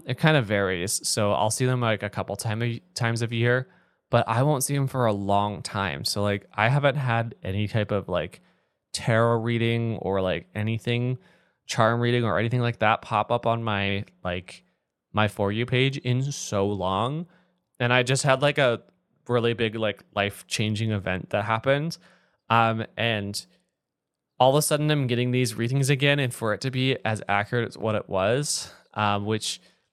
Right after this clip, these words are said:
a lot of it also involves this channel. So there's, like, things that are coming up soon that it kind of validated me,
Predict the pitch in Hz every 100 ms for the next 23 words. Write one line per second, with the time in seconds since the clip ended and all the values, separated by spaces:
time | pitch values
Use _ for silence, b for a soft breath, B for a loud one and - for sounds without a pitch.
0 | _ - 120 117 131 131 117 113 113 117
1 | 110 95 95 - 95 - 101 98 101 107
2 | 98 95 98 92 - 104 98 107 101 -
3 | 95 95 90 - - 95 92 98 98 90
4 | - b b b _ _ 110 - 117 104
5 | 95 92 98 101 101 101 101 98 95